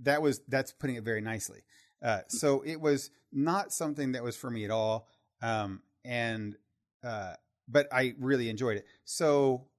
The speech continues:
Speaker 1: I didn't know anything about the past. I didn't know anything about him or the books or the series or what it was.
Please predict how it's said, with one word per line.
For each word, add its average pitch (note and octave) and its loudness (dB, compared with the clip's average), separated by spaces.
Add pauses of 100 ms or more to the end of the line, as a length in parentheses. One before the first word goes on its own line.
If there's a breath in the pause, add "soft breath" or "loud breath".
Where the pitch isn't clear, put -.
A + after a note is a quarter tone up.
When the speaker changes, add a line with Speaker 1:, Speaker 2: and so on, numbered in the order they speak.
(140)
Speaker 1:
I C#3+ 0
didn't D3+ 4
know C3 4
anything B2 -2
about A2 -2
the - -12
past. G#2+ -2
I B2+ -2
didn't C#3 -2
know B2+ 0
anything A#2+ -4
about A#2 -4
him A#2 -4
or A#2 -2
the G#2+ -6
books A2+ -4
or A#2+ -8
the A2+ -10
series G#2+ -8
or G#2 -8
what G#2 -6
it G2 -8
was. G2 -8